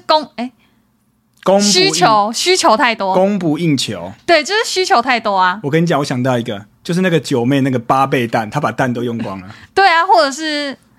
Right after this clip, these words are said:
Speaker 1: 蛋料理突然开很多啊。
Speaker 2: <laughs> 谁会没事忽然吃那么多蛋？
Speaker 1: 嗯，
Speaker 2: 哦，我知道。
Speaker 1: 吃素的人啊。
Speaker 2: 我知道，就是可能有人说吃蛋又科学研究指出
Speaker 1: 吃蛋补蛋。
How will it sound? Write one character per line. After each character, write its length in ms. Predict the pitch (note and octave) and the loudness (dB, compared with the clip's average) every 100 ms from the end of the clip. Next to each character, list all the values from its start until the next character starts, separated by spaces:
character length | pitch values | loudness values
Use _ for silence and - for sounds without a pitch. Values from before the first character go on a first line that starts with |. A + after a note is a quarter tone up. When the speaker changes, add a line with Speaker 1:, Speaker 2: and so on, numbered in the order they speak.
| _ _ _ _ _ | _ _ _ _ _
Speaker 1:
蛋 220 | F4+ D#4+ | -2 0
料 240 | D#4+ D4 A3+ | 0 0 0
理 120 | G3+ | -6
突 140 | A3+ | -2
然 160 | B3+ G#3+ | -2 -2
开 220 | B3 G#3+ | -2 -4
很 120 | G#3+ | -4
多 160 | F#3+ F#3 | -6 -2
啊。 280 | F3+ F#3+ G#3 _ _ _ _ _ _ _ - | -2 -2 -8 _ _ _ _ _ _ _ -8
Speaker 2:
<laughs> 800 | C3+ D#3 E3 C3 - C#4+ D#3+ A#3 | 0 0 2 0 0 0 2 2
谁 180 | - | 2
会 100 | - E3 | 2 0
没 180 | D3 C3 | 0 -2
事 160 | - | -2
忽 100 | D3 | 0
然 140 | D3 B2+ | 0 0
吃 160 | - | -2
那 60 | C3+ | -2
么 100 | C3 | 0
多 120 | A#2+ | 0
蛋？ 260 | A#2+ B2 A2 - - - - - - - | 0 -2 -6 -14 -16 -16 -16 -18 -18 -10
Speaker 1:
嗯， 760 | - A3+ A3 A3+ A3 G#3+ G#3+ A#3+ B3 | 0 2 2 2 2 0 0 -4 -6
Speaker 2:
哦， 100 | - | 0
我 40 | E3+ | 2
知 80 | G#3 | 4
道。 100 | - | 2
Speaker 1:
吃 80 | C#4 | 2
素 180 | D#4+ | 0
的 120 | A#3+ G#3 | 2 0
人 200 | F#3 F3 | 0 -2
啊。 200 | F#3 G3+ - | -2 -4 -8
Speaker 2:
我 80 | C3+ | -2
知 80 | B2+ | 2
道， 180 | D#3+ A2+ | 2 0
就 180 | - | -6
是 80 | F3+ | -4
可 140 | G3+ C#3+ | -4 -4
能 160 | A#2+ | -2
有 140 | C3 A#2 | -2 -2
人 160 | A2+ | -4
说 360 | B2 C#3 C3 C3+ _ | -4 -4 -4 -6 _
吃 320 | - - D#3+ | -10 -4 -4
蛋 340 | D#3 D3+ G#2+ - | 0 0 -2 -10
又 160 | F3 E3 - _ _ _ | -6 -6 -6 _ _ _
科 240 | - F#3+ | 0 2
学 200 | F#3+ C#3 | 2 2
研 240 | B2+ A#2+ A#2+ | 2 2 0
究 140 | D3 | 0
指 60 | B2+ | 2
出 80 | |
Speaker 1:
吃 180 | F#4+ G4 | 4 2
蛋 300 | G4 G#4 E4+ | 2 0 -2
补 240 | C4 A#3 A3 | -8 -14 -4
蛋。 420 | D4 B3 F#3 | -2 -2 -6